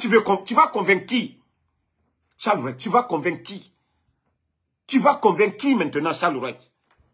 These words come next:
Lui, il est sur tous les plateaux. Il est devenu communicant, procureur de la République,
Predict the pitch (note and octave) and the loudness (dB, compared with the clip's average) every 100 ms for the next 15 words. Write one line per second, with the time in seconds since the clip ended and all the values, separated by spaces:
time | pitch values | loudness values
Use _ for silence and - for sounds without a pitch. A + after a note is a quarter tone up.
0 | _ _ _ _ _ _ _ _ _ _ | _ _ _ _ _ _ _ _ _ _
1 | E4 G#4+ F#4+ B3 - C4+ - C#4 F#3 - | -6 2 6 6 4 0 4 4 4 2
2 | G3 F#3+ G#3 - - C4 A#3+ G#3+ B3 B3+ | 0 2 2 0 -4 2 4 4 4 4
3 | B3+ - A3+ A3+ A3+ A3+ - _ _ _ | 2 0 2 2 0 -4 -4 _ _ _
4 | _ A#3+ B3 A#3+ B3+ A3 G#3+ A3+ - A3 | _ 4 4 6 4 4 4 2 0 -6
5 | A#3+ - | -8 -8